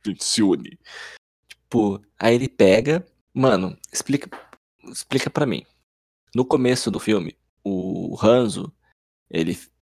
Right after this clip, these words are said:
né, entra em desespero, porque ele, né, ele chega na, na casa dele, na aldeia, ele depara com a esposa dele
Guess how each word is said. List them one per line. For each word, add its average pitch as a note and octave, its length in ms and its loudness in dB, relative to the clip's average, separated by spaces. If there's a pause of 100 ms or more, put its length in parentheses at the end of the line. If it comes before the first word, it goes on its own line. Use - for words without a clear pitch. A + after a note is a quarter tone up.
né, G2 440 4
entra F#2+ 220 -2
em G#2 100 0
desespero, G#2 960 2 (460)
porque - 280 -2
ele, F#2+ 360 0 (120)
né, G2 180 0
ele F#2 120 0
chega G#2 500 2
na, G2 380 -6 (580)
na F#2 120 -8
casa F2+ 380 0
dele, F2+ 240 -2
na F#2+ 100 -2
aldeia, F2 300 -2
ele G#2+ 160 -6 (120)
depara F#2+ 680 2 (720)
com - 120 -4
a G2 80 2
esposa A#2+ 640 2
dele B2+ 600 0